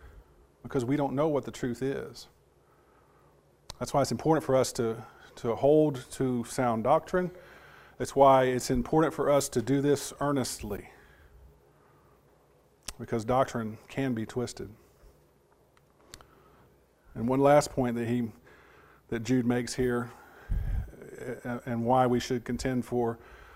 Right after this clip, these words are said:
for the faith, is that, that Jesus can be denied. We are created as, uh, beings that have free will. We can choose whether or not we,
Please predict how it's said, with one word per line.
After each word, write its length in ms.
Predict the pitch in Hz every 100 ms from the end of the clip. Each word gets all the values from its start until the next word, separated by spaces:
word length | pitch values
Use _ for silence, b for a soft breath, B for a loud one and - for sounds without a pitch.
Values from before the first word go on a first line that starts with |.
| B B
for 160 | 127
the 80 | 117
faith, 420 | - 127 127 123
is 280 | - 127 113
that, 160 | 120 120 120 - -
that 160 | 120 104
Jesus 360 | 151 165 147
can 260 | - 139 139
be 140 | 131
denied. 500 | 113 110 107 95 101 - - b b _ _ _ b b b b b b b b b _ _ 107
We 180 | 131
are 200 | 139 127
created 520 | - - 135 143 143 131
as, 500 | 123 120 120 - - B B B B
uh, 320 | 123 - 127 B B 117
beings 480 | 107 139 151 160 143
that 220 | 135 123 -
have 400 | 131 127 120 - B B
free 240 | - 160 160
will. 380 | 151 110 - - _ _ _ b b b b b b
We 120 | 143
can 140 | 143 147
choose 480 | - 226 226 190 143
whether 300 | 156 139 135
or 60 |
not 240 | 131 123 120
we, 240 | 123